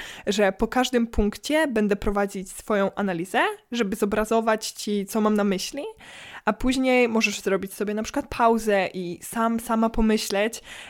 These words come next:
em, jak ty byś to odniosła do swojego życia. E,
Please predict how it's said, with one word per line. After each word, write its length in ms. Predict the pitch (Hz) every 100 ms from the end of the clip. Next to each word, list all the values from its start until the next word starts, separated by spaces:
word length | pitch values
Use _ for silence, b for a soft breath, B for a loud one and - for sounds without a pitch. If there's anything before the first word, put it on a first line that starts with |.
| -
em, 520 | 196 190 196 196 190 - _ _ -
jak 260 | 214 208 -
ty 120 | 208
byś 160 | 196
to 140 | - 208
odniosła 480 | 202 202 190 - 208
do 100 | 202
swojego 440 | - 208 196 208
życia. 540 | 190 185 - 233 277 294 B B B -
E, 460 | 214 208 208 214